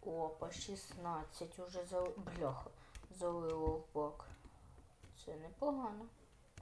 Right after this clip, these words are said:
Давай двадцять баксів.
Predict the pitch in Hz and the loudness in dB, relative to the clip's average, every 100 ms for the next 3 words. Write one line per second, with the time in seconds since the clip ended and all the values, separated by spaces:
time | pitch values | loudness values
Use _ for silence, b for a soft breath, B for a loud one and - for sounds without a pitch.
0 | - - - - - - - - - - | -14 -16 -16 -16 -16 -16 -14 -14 -14 -16
1 | - - - - - - - 160 147 135 | -18 -18 -16 -14 -12 -4 -2 2 2 0
2 | - 160 151 - 185 190 185 185 - - | -2 0 0 -2 -4 6 10 10 8 2
3 | 247 | 2